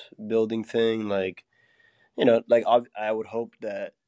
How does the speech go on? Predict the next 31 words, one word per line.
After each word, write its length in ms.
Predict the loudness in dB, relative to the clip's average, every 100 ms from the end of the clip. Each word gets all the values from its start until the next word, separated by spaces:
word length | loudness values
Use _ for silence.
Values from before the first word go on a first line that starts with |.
| _ _
I 120 | -6
would 120 | -6
get 140 | -6 -8
a 60 |
lot 160 | -6 -8
of 80 | -8
creative 280 | -10 -10
liberty 360 | -8 -6 -4 -6
because 260 | -6 -8 -6
I 120 | -4
also 260 | -4 -6
do 320 | -14 -6 -4 0
think 240 | 0 2
that 80 | 0
I 80 | 0
would 100 | 2
have 140 | 0
a 60 | 0
very 220 | -6 -6
fresh 360 | -2 -2 -2
and 80 | -8
interesting 320 | -8 -8 -12
perspective 520 | -14 -6 -2 -2 -2 0
in 240 | 0 0
something 340 | -2 -4 0 2
like, 320 | 2 2 -2 _
like 180 | -6 -4
a 40 | -2
superhero 520 | -4 -6 -2 0 4
movie. 320 | 4 2 -2 _ _ _ _ 0
Um, 580 | 4 6 4 -2 -10